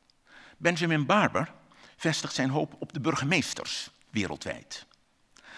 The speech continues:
Maar moeten we eigenlijk onze hoop niet juist richten op een reactivering van een breed burgerschap in de opkomende regional governance? Het ontbreken van een door de burgers gelegitimeerde regiona-,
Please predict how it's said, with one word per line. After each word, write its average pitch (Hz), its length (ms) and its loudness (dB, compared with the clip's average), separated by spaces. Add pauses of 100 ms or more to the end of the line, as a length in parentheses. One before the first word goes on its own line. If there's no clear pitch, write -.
(200)
Maar 196 360 -2 (320)
moeten 190 260 -8
we 170 220 -4 (160)
eigenlijk - 560 -6 (260)
onze - 280 -8
hoop 160 460 -6 (360)
niet 143 240 -4
juist 131 340 -2
richten - 460 -8 (220)
op - 240 -12
een 113 240 -4
reactivering 139 1160 -4 (280)
van 147 180 -6
een 120 200 2
breed 107 380 -2
burgerschap - 680 -6 (360)
in - 140 -4
de - 100 -6
opkomende - 800 -6
regional 90 600 -4
governance? - 680 -10 (1500)
Het - 100 -4
ontbreken 185 560 2
van - 160 -2
een 143 100 2
door 143 180 2
de 104 80 -2
burgers 147 480 -2
gelegitimeerde 127 800 -6
regiona-, 110 600 -4